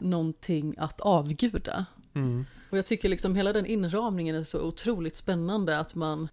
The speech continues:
Speaker 1: har någonting som för oss är så himla självklart och som vi till viss del i alla fall förstår oss väldigt väl på.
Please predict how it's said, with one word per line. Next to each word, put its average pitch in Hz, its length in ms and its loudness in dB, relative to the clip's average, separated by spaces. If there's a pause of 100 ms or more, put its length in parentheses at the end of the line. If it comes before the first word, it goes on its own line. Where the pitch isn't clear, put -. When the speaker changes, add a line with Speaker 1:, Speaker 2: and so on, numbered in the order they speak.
(140)
Speaker 1:
har 208 260 4
någonting 170 680 0 (180)
som 175 240 2
för 170 160 2
oss - 400 0 (100)
är 170 200 2
så 170 120 0
himla 180 280 2
självklart 165 1080 0
och - 240 -4
som 165 320 0 (100)
vi 160 300 -2
till 160 380 -4
viss 165 260 -6
del 165 220 0
i - 40 -2
alla 160 160 -2
fall 156 380 0 (100)
förstår 170 320 0
oss 160 140 -2
väldigt 160 240 0
väl 160 420 0
på. 170 440 0